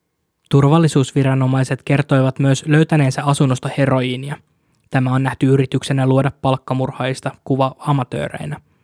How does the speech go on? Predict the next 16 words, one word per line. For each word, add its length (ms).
Kuitenkin 380
herää 240
kysymyksiä, 540
miten 300
huumeriippuvaisia, 1040
tarkasti 500
Venäjällä 480
valvottuja 500
tsetseenejä 640
onnistui 420
välttämään 480
viranomaisten 720
valvonnan 480
samalla 360
toteuttaen 720
omaa 280